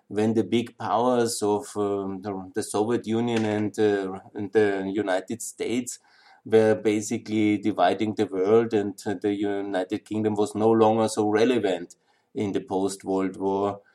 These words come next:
situation, that was, of course, very complicated for the United Kingdom, and it never easily fitted, you know, to consult with all these other <laughs> Europeans.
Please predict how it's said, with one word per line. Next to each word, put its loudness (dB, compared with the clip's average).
situation, -4
that -2
was, -2
of -4
course, -4
very 0
complicated -8
for -6
the -6
United -8
Kingdom, -2
and -2
it -4
never 2
easily 0
fitted, 0
you -4
know, 0
to -6
consult -4
with 0
all 2
these -2
other 0
<laughs> 0
Europeans. 0